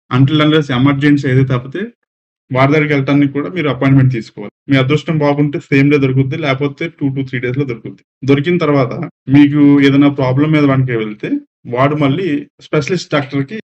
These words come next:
రికమెండ్ చేస్తాడు. లాస్ట్ మా, నా, నా ఇష్యూ వచ్చేసరికి ఏమైందంటే, లాస్ట్ ఇయర్ నాకు ఇలాగే కొంచెం ఐ బాగా ఇబ్బంది పెడుతుంది అని చెప్పేసి, అదే, ఫ్యామిలీ డాక్టర్ని కన్సల్ట్ చేస్తే, వీడు ఏం చేశాడు, ఒక డాక్టర్ దగ్గర రికమెండ్ చేశాడు,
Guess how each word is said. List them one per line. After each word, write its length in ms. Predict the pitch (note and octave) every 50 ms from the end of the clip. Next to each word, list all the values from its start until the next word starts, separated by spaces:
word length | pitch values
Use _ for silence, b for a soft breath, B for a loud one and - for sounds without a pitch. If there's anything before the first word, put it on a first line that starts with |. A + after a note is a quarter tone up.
| - -
రికమెండ్ 380 | C3 C3 C3 D3+ D3 C#3+ C3 G#2+
చేస్తాడు. 460 | G#2 G#2 - _ - _ _ - -
లాస్ట్ 300 | B2 C3+ E3 F3 - -
మా, 140 | F3+ D#3+ D#3 D3+ D3 C#3+ C#3+ C#3 C3+ C3 B2+ B2+
నా, 300 | B2+ B2 B2 B2 B2 B2+
నా 160 | B2+ B2+ C3+ C#3
ఇష్యూ 300 | D3 C#3+ C#3 - F3+ E3+
వచ్చేసరికి 300 | D#3+ - - D#3 D#3 D#3
ఏమైందంటే, 540 | D3+ D3+ D3+ D3 D3 D3 C#3+ D3 - E3+
లాస్ట్ 420 | D#3+ C#3+ C3 C3 C#3 C#3 - - D3+
ఇయర్ 440 | C#3 C3+ B2+ B2 C#3 - _ - B2+
నాకు 260 | B2 B2+ C3 C3 C3+
ఇలాగే 300 | B2+ B2+ A#2+ A#2 A2 A2
కొంచెం 440 | - - A#2 A#2 A#2 B2 A#2 A2+ A2 - - - A#2
ఐ 280 | B2 C3+ C#3+ D3+ D3
బాగా 520 | C#3+ C#3 B2 A#2+ B2 B2 C3 B2+ B2 A#2 - _ _ _ _ _ -
ఇబ్బంది 340 | B2+ B2 B2+ D3+ D#3 E3 D#3
పెడుతుంది 380 | D3 C#3+ C#3 C#3 - C3+ A#2+
అని 120 | B2 B2 A#2+
చెప్పేసి, 720 | A#2 A2+ - - B2 B2 - - A3 A#3 E3+ B2 A2+ C#3 C3+ _ _ _ -
అదే, 280 | B2+ B2 A#2+ A2+ A2+ - - - - -
ఫ్యామిలీ 320 | - - D3 C3+ C#3+ D#3 D3+
డాక్టర్ని 340 | C#3 C3+ C3+ C3+ D3 C#3 C3
కన్సల్ట్ 280 | B2 B2+ C#3+ C3 B2+
చేస్తే, 220 | C3 C3 C3 - -
వీడు 160 | D3+ C#3 C#3
ఏం 160 | D3 D#3+ D#3+
చేశాడు, 520 | D3+ C#3+ C3+ C#3 C3+ A#2+ A#2+ A#2 A#2+ C3 - _ _ _ - -
ఒక 100 | C3 B2+ -
డాక్టర్ 300 | C#3+ C#3 C#3 C#3 E3+ D#3
దగ్గర 220 | D3 C#3 D#3 F#3
రికమెండ్ 360 | F3+ D#3 C3+ C#3+ D3+ D3 C#3+
చేశాడు, 300 | A#2+ A2 - - G2 -